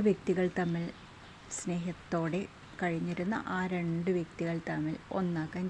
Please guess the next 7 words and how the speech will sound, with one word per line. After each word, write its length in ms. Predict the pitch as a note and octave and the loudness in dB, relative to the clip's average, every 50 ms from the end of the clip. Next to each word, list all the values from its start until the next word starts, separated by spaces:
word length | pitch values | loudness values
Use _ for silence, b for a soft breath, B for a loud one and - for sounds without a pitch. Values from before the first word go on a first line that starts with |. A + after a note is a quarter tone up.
| - - | -2 -2
തീരുമാനിച്ചു. 800 | E3 D#3+ D#3 - D#3+ E3 E3 E3 E3+ E3+ - - - E3+ D#3+ F3 - B B B B B B B - - G#3 A3 | -2 -2 -2 -2 -2 -2 0 0 -2 -2 -4 -6 -6 -4 -4 -4 -4 B B B B B B B -2 2 4 6
എന്നാൽ 280 | G#3+ G#3+ G#3 G#3 G3+ - - - - - - | 6 6 6 4 2 0 -2 -6 -2 2 4
അതിലൊരു 420 | G3+ F#3+ G3+ F#3 F#3+ F#3+ F3+ F#3 F#3 F#3 | 4 4 4 2 2 4 4 4 4 4
വ്യക്തി 440 | F3+ E3 - - - - - F3 F3 F#3+ - B B B B B B B B B - - | 4 2 2 -4 -12 -4 -2 -2 -2 -2 -4 B B B B B B B B B 0 6
ചില 140 | C4 A#3+ A#3 G#3+ G3 G3 - - - - - G3+ | 8 8 8 8 8 6 4 0 -2 0 4 4
കാരണങ്ങൾ, 640 | F#3 F3+ F3 E3+ E3+ F3 E3+ E3 E3 E3 E3 - - - - - - - | 6 6 4 2 2 0 0 0 0 -2 -4 -6 -8 -12 -12 -12 -2 2
ചില 220 | D4+ C#4 A#3+ G#3 | 6 6 6 6